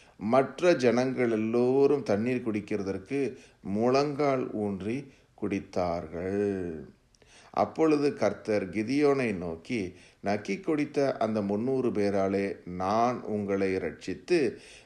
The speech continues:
மீதியானியரை உங்கள் கையில் ஒப்பு கொடுப்பேன். மற்ற ஜனங்கள் எல்லோரும் தங்கள் இடத்திற்கு போக கடவர்கள்" என்றார். அப்பொழுது ஜனங்கள் தங்கள் கைகளில் தின்பண்டங்களையும்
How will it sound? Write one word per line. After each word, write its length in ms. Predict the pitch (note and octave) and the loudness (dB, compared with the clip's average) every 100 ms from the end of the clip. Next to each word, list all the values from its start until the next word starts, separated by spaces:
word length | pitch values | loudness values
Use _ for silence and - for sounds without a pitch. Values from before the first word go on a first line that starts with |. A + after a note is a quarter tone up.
| - F#2 | -14 -4
மீதியானியரை 1120 | A#2 A#2+ B2 A#2+ C#3 E3+ D#3+ C#3 B2 A#2+ - | -2 0 4 6 6 4 4 4 4 2 0
உங்கள் 420 | G#2+ G#2+ G#2 G#2 | -4 -2 0 0
கையில் 580 | G2+ F2+ F2 F#2 F#2 - - | -2 -6 -4 -6 -6 -8 -4
ஒப்பு 320 | F2+ - F2+ - | -6 -4 -10 -4
கொடுப்பேன். 640 | F2+ F2+ - G2 F#2 E2+ - - - - | -6 -6 -6 -4 -4 -6 -14 -20 -20 -10
மற்ற 340 | G#2+ A2 - A#2 | -2 -2 4 4
ஜனங்கள் 500 | G#2+ A2 C3 C3+ B2 | 6 4 4 2 4
எல்லோரும் 880 | A2+ B2 C3 D3+ D#3 C3+ G#2+ G#2 - - | 4 4 4 6 4 2 0 -4 -8 -20
தங்கள் 340 | - G2 G2+ G2+ | -2 0 0 0
இடத்திற்கு 560 | F#2+ G2+ G#2 G2 G2 | 0 -2 -2 -2 -4
போக 440 | F#2+ - F#2+ F#2+ G#2 | -6 -4 -2 -4 -4
கடவர்கள்" 640 | F2+ F2+ F2+ G2+ A2+ - | -4 -4 -4 -2 -4 -4
என்றார். 920 | - E2+ E2 E2+ E2+ F#2 G#2 - - - - - | -12 -12 -8 -6 -4 -4 -4 -8 -20 -20 -20 -8
அப்பொழுது 540 | G2 A2+ A#2+ A#2+ A2 | -4 0 4 4 4
ஜனங்கள் 760 | F#2+ G2 A2 A#2+ A2 G#2 G#2+ - | 0 0 0 2 2 2 0 -4
தங்கள் 560 | F2+ F2+ F#2 F#2 F2 - | -4 -4 -2 -2 -4 -6
கைகளில் 640 | - G2+ A#2 A2+ G#2 G2 | -2 0 0 -2 -2 -2
தின்பண்டங்களையும் 1080 | G2 G#2 G2 F2 F2+ G2 G#2+ A2 C3+ C#3+ A2 | -2 -4 -4 -6 -4 -4 -2 0 2 0 -2